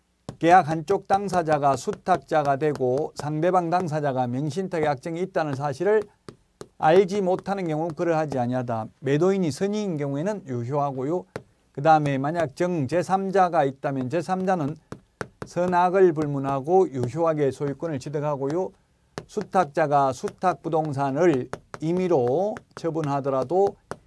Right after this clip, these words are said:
형법상 횡령죄의 죄책이 성립하지 않는다. 옳은 것인데 기역,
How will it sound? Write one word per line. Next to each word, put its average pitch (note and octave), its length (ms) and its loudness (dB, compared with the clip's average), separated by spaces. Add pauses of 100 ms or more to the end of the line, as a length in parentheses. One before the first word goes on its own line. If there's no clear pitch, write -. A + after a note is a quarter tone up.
(220)
형법상 D#3 720 0 (120)
횡령죄의 E3 640 2
죄책이 D3+ 480 0
성립하지 D3 600 0
않는다. A#2+ 500 -2 (1700)
옳은 G#3 420 10
것인데 C#3 580 4 (680)
기역, D#3 440 6